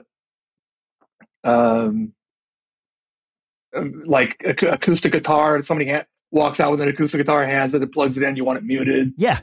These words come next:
Speaker 1: when
Speaker 2: right.
Speaker 1: that's going on, but then you want it unmuted when the verse one starts, that, that kind of stuff.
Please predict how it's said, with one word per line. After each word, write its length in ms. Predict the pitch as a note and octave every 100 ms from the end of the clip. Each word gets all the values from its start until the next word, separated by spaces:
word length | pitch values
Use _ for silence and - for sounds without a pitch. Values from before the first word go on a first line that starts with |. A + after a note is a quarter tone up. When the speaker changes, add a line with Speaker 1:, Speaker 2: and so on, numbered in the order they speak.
| _
Speaker 1:
when 120 | - C3+
Speaker 2:
right. 60 |
Speaker 1:
that's 100 | C3
going 240 | D#3+ C#3+ C#3
on, 220 | C3+ C3
but 120 | C#3
then 100 | D3
you 80 | C3+
want 140 | C3+
it 60 | C#3
unmuted 480 | C#3+ C#3+ C#3+ C#3 C3
when 160 | C3
the 160 | C3 A#2+ _ _ E3
verse 360 | C#3 C3+ - _
one 300 | C3+ C3 C3
starts, 540 | - C3+ C3 C3 C3
that, 120 | C#3+ C3+
that 160 | D3
kind 140 | B2+ A2
of 60 |
stuff. 160 | _